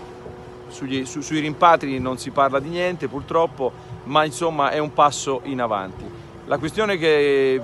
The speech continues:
vi stiamo mostrando e che vi mostreremo poi nelle prossime immagini non è isolata in una periferia dispersa del comune di Carrara, ma è purtroppo,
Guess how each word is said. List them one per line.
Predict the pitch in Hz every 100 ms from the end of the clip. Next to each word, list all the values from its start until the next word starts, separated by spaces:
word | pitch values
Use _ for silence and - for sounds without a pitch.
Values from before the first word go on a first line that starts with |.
| 117
vi | 135 135 131
stiamo | - 160
mostrando | 156 147 180 185 147 127
e |
che | 120
vi | 123
mostreremo | 131 123 135 160 147
poi | 160
nelle | 151 139
prossime | 139 147 175
immagini | 190 170 165 156 139 117 - -
non | - 131 180
è | 175 127 - -
isolata | 143 151 151 151 135
in |
una | 139 135
periferia | 135 135 123 131 147
dispersa | 131 127 - 139 127 - 120 113 - -
del | 113 127 127 127
comune | 131 139 131
di | 123
Carrara, | 127 117 113 98 92
ma | 117 143 151
è | 165 156 -
purtroppo, | 143 151 135 120 - - 139 -